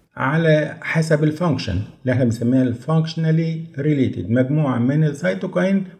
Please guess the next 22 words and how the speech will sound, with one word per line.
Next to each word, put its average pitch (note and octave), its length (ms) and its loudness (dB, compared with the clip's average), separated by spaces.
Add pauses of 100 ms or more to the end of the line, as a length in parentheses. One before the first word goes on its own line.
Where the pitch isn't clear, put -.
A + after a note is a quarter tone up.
بتعمل C3 640 2 (180)
نفس C3+ 380 0
الأكشن، D#3 500 0 (580)
عشان B2+ 280 0
كده D3 200 2
بنجمعهم B2+ 680 2
مع G#2+ 180 0
بعض F#3 480 0
وبنديهم C#3 560 0
نفس C#3 240 -2
الاسم. C#3+ 340 0 (180)
أول D3 280 0
حاجة C#3 400 -2 (220)
الانترلوكين، B2+ 1300 0 (120)
تاني C#3 240 0
حاجة B2+ 240 0
الانترفيرون، C#3 960 0 (220)
بعد D3 220 0
كده C3+ 480 -2
التيومر C3+ 380 0
نيكروزيس B2 680 0
فاكتورز، G#3+ 540 0